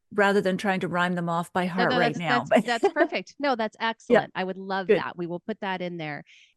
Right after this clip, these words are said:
Speaker 2: And
Speaker 1: Cool.
Speaker 2: I, so tell me on, how do you feel about this? Because some people, some people ask me about these questions all the time. So other tricks that people use is to, of course, like, make a spritzer, right? So
Speaker 1: Yep.
Speaker 2: that's a
Speaker 1: Mm-hmm.
Speaker 2: way of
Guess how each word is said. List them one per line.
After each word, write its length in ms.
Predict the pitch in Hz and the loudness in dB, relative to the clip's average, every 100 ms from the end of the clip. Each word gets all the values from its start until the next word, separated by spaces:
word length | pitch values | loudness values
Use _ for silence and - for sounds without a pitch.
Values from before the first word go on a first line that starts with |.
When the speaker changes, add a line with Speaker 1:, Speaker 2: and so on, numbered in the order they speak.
| - | 4
Speaker 2:
And 160 | 226 | 6
Speaker 1:
Cool. 120 | 208 - - | 6 4 -4
Speaker 2:
I, 340 | 220 220 214 - _ _ _ _ - - - | 0 0 -2 -6 _ _ _ _ -20 -18 -12
so 340 | - 233 214 208 - | -2 2 2 0 -10
tell 160 | - 294 | -2 0
me 160 | 285 254 | 0 0
on, 220 | 220 202 | -2 -2
how 300 | 220 233 254 | -4 0 0
do 60 | 247 | 0
you 100 | 226 | -2
feel 220 | 214 170 | -2 -4
about 260 | 170 151 - | -2 -4 -4
this? 200 | 135 - | -10 -6
Because 440 | 180 - 175 170 | -8 -4 -6 -6
some 200 | - 196 | -6 -6
people, 320 | - 208 180 - | -6 -6 -6 -8
some 160 | - | -14
people 240 | - 190 170 | -12 -8 -6
ask 200 | 156 - | -6 -6
me 80 | 170 | -6
about 240 | 160 160 | -4 -6
these 160 | 165 170 | -8 -6
questions 340 | 165 160 170 | -8 -6 -4
all 100 | 160 | -2
the 100 | 160 | -4
time. 240 | 180 302 175 | -4 -6 -4
So 240 | 247 214 - - _ _ - | -2 -2 -2 -16 _ _ 0
other 180 | 370 | 0
tricks 260 | 381 - - | -2 -6 -6
that 120 | 190 | -6
people 260 | - 196 180 | -4 -4 -4
use 380 | 156 151 190 - | -2 -2 -2 -4
is 340 | - 175 170 - | -2 -2 -2 -6
to, 280 | - 180 175 | -4 -2 -2
of 100 | 175 | -4
course, 200 | - 180 | -4 -4
like, 140 | 196 202 | -4 -8
make 160 | 160 | -8
a 60 | 226 | -10
spritzer, 580 | - - 156 - 160 269 - | -12 -6 -6 -6 -8 -8 -8
right? 260 | - 160 - | -2 -2 -2
So 240 | - 165 | -4 -2
Speaker 1:
Yep. 80 | 170 | 0
Speaker 2:
that's 180 | 170 175 | -2 -2
a 40 | |
Speaker 1:
Mm-hmm. 80 | 180 | -2
Speaker 2:
way 240 | 160 151 165 | 0 0 0
of 140 | 165 | -2